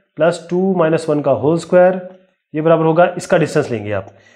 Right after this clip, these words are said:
इसका मतलब है h minus of minus five, तो h plus five हो जाएगा,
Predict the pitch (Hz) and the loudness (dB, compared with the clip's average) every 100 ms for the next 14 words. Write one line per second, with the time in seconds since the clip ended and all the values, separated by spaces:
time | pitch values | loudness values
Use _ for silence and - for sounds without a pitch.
0 | _ - 156 156 151 156 175 156 180 - | _ -4 0 2 2 2 2 2 0 0
1 | 143 147 156 156 143 151 147 - - - | -2 0 -2 -2 0 0 -4 -12 -16 -20
2 | - 135 135 147 147 - 151 139 127 127 | -6 0 0 2 0 0 -2 0 2 2
3 | 131 127 131 | 2 0 0